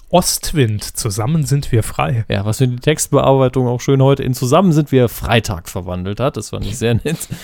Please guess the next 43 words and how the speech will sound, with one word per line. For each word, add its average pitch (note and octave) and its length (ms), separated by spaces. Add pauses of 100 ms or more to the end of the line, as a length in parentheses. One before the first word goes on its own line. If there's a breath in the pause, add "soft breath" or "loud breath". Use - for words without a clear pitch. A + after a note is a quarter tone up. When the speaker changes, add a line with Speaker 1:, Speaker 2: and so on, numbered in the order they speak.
(340 loud breath)
Speaker 2:
äh, C3 200
ist C#3+ 140
mittlerweile D#3+ 320
in C#3+ 40
der C3+ 80
fünften G3+ 440
Woche, G#3+ 420 (400)
äh, - 60 (300)
wie C#3 160
gesagt, D3+ 220
immer F3+ 140
noch G3 80
auf E3 80
der D#3 100
fünf, D#3+ 340
in-, D3 240
inzwischen E3+ 320
eine D3 80
halbe F3+ 220
Million D#3+ 280
Leute C#3+ 260
haben's A#2+ 180
gesehen, B2+ 580
vermutlich D3+ 460
die B2+ 160
ganze D3+ 420
Wendy-Redaktion C3+ 1200 (120)
hunderttausend B2+ 720
Mal A#2+ 120
rein. A#2 340 (100)
Speaker 1:
Wie A#2 240
viel A#2 220
haben, B2 160
haben A#2+ 100
die A#2+ 80
vierhundertneunzigtausend C3 880
freie C3 280
Mitarbeiter C3 640
oder D#3+ 160
was? G3 140
Speaker 2:
Die - 140
ganze D3 440
Wendy-Redaktion E3+ 840